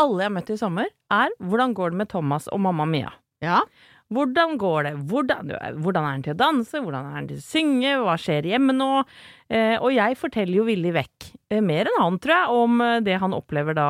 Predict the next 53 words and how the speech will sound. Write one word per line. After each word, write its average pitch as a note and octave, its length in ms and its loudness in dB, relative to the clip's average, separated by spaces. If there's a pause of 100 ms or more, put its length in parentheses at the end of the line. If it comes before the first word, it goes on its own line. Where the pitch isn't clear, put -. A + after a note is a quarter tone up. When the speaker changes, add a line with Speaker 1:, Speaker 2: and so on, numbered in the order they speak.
(140)
Speaker 1:
nede A#3 240 2
på A3 120 -6
Folketeatret. C#3+ 760 -4 (260)
Og G3 140 0
nå F#3+ 120 4
er D3+ 200 -2
det F#3+ 100 2
jo C#4+ 140 0
jaggu C#3+ 280 -2
meg D#3 160 -4
premiere C#4 800 0
den A3+ 240 4
uka A#3 280 0
her. F4+ 280 4
Speaker 2:
Det G4 320 4
er A4+ 220 6
opp A3+ 160 -6
til - 100 0
deg. A3+ 80 6
Speaker 1:
Ja, D4+ 400 8
for C4 200 -2
at C4 120 -4
når B3+ 240 0
vi C4 80 -4
spiller A3 320 -4
inn A#3 80 2
nå, B3 160 0
så C4+ 120 -8
har C#3 320 -2
det D3 100 -6
ikke G#3 140 -2
vært D#3+ 180 -6
premiere, F#3+ 500 0
men A#3 240 0
når G#3+ 240 0
du G3+ 140 -4
kanskje G3+ 380 -4
hører, F#3+ 280 2
kjære B4 240 0
lytter, A#4+ 380 4 (320)
så - 80 -4
har A4 100 4
det F#4+ 60 2
vært D4+ 180 0
premiere. C#4 380 2
Da A#3+ 80 2
håper B3 320 2
jeg - 160 -6
ikke F#3 240 -6
det A3 100 0 (120)
blir G3 200 -2
terningkast F#3 640 -4
to C4 200 0